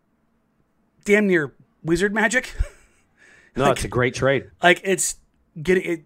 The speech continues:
Speaker 1: the, the way they balance things. This, that actually wasn't the hard part. This is the hard part.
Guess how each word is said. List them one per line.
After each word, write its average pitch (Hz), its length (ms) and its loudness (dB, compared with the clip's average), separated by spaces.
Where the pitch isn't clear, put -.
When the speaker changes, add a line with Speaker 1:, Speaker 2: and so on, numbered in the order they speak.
Speaker 1:
the, 165 160 -6
the 156 140 -6
way 165 120 0
they 160 100 -2
balance 151 320 -6
things. 208 420 -10
This, 160 460 0
that 214 200 -4
actually 196 300 -8
wasn't 151 300 -10
the 147 60 -16
hard 160 280 -14
part. - 280 -10
This 160 300 4
is 143 140 -4
the 147 80 -4
hard 127 260 -10
part. 120 180 -2